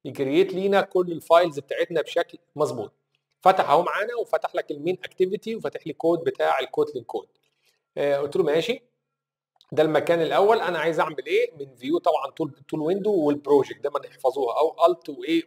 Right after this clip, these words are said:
و-، وواحد دايمًا اعرفوها عشان دي شاشة البروجكت ويندو. هخش من جوه، جوه آب، جوه ريس، ومن ريس هعمل إيه؟ آه، في عندي بقى فاليوز و-،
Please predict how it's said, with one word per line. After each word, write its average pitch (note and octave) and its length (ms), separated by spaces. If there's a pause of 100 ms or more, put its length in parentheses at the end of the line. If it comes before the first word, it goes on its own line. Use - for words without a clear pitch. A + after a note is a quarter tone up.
(100)
و-، C3+ 280
وواحد C#3 400
دايمًا C#3 260
اعرفوها A#2 380
عشان C3 240
دي D#3+ 220 (200)
شاشة E3 320
البروجكت D3 480
ويندو. B2 300 (420)
هخش G#3+ 360
من D#3+ 80
جوه، F3+ 140
جوه D#3 240
آب، G3 340
جوه C#3 240
ريس، - 460 (500)
ومن C#3+ 260
ريس E3+ 280
هعمل D#3+ 320
إيه؟ F3 320
آه، C3+ 200
في E3+ 160
عندي D#3+ 340
بقى C#3+ 420
فاليوز E3 420
و-، B2+ 160